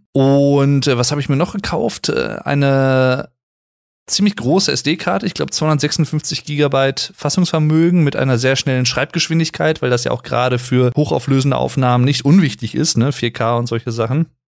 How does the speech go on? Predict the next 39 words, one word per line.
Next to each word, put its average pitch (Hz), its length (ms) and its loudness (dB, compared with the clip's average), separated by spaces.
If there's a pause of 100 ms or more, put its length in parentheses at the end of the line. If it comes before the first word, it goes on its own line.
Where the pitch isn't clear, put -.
(720)
Und, 90 480 -4
äh, 82 160 -4
ja, - 280 -4 (260)
das, 113 400 0
äh, 110 320 2
ist, - 220 -2
glaub 113 260 0
ich, - 300 -6 (100)
boah, 98 160 0
sind 120 180 0
auch 117 140 -2
wieder 117 160 0
Investitionen, 113 680 0
die 107 320 -6
sich 104 320 -6
sicherlich 104 680 -4 (380)
im 110 120 -2
wahrsten 98 300 0
Sinne 120 140 2
des 123 160 -2
Wortes 107 280 -4
lohnen. 104 540 -4 (480)
Man 165 160 2
weiß 92 220 0
es 73 120 -10
nicht. 85 280 -8 (240)
Man 117 100 2
munkelt 113 380 0
hart. - 280 -8 (140)
Vielen 269 220 2
Dank 233 180 2
fürs 214 180 0
Zuhören. 165 500 4 (140)
Bis - 200 0
zum 165 140 0
nächsten 123 280 0
Mal. 104 380 0
Macht's - 320 -4
gut 117 320 -2